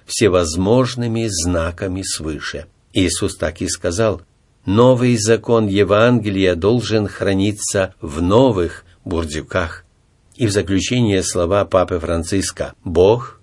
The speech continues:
прощает всегда». Если каждый из нас заглянет внутрь себя,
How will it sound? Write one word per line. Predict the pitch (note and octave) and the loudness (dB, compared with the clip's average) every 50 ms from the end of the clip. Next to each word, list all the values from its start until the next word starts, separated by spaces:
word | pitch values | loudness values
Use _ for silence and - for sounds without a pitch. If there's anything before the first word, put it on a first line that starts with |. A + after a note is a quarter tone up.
| _ _ | _ _
прощает | - F#2 F2+ F2 - - - - - F2 E2+ F2 F2+ F2+ - - _ - | -4 -4 -2 -2 -4 -6 -6 -4 -4 -2 -2 -2 -4 -6 -8 -14 _ -14
всегда». | - - - - D#2 C#2+ D2 C2+ C#2 - - - _ _ _ _ _ _ _ _ _ | -10 -8 -6 -6 -6 -8 -8 -8 -6 -8 -8 -10 _ _ _ _ _ _ _ _ _
Если | - G#2+ G2+ - - A#2+ | 0 0 0 2 0 0
каждый | A#2+ A#2+ - C3+ C3 B2+ B2 A2 A2+ A2 | 0 0 0 0 0 0 -2 -4 -4 -6
из | G#2+ - A#2 G#2+ G2 F2+ E2+ | -4 -4 -2 -2 -2 0 0
нас | F#2+ G2 F2+ D#2+ D2 - - - - - _ _ _ _ _ | 0 0 0 0 -2 -4 -8 -10 -12 -14 _ _ _ _ _
заглянет | _ A2 F2 - G#2+ G2 F2 - C#3+ D#3 D#3+ D3 C3 G#2+ G2 F2+ - - - - _ _ - | _ -4 0 0 0 0 0 -4 -6 -4 -2 0 0 0 0 -2 -4 -8 -18 -20 _ _ -8
внутрь | F#2+ F#2+ G2+ G#2+ B2+ C#3+ C3+ B2+ - F#2 F2+ | -6 -2 0 0 0 0 -2 -2 -4 -6 -4
себя, | - - - A2+ G2 E2+ G#2 B2+ D3 C#3+ B2+ B2+ | -4 -6 -4 -4 -4 -2 0 0 0 0 -2 -4